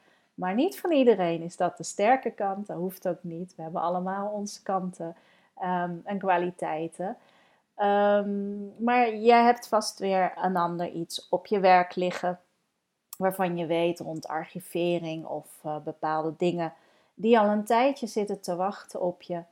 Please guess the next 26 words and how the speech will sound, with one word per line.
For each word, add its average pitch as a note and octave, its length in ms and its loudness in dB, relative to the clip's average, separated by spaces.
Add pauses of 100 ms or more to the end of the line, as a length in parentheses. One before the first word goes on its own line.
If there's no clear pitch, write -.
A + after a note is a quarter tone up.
(320)
Ja, A3+ 200 2
wanneer B3 340 2
is A#3+ 180 -2
het A#3 120 -8
moment G3 680 -2
dat F#3 260 0
je F3+ 60 -6
zegt, - 400 -6
"Ik - 160 -14
ga F3 180 -2
er E3 100 -8
nu F#3 320 2
aan B3 180 2
beginnen"? G#3 400 -4
En E3 120 -4
wanneer D#3+ 260 -8
is E3 100 -8
het - 140 -14
moment D3+ 480 -10 (260)
dat - 140 -18
je A3 60 -4
zoveel D#4 600 -2
aan A#3 120 -4
het A3+ 160 -8
doen F#3 200 -6
bent E3 320 -12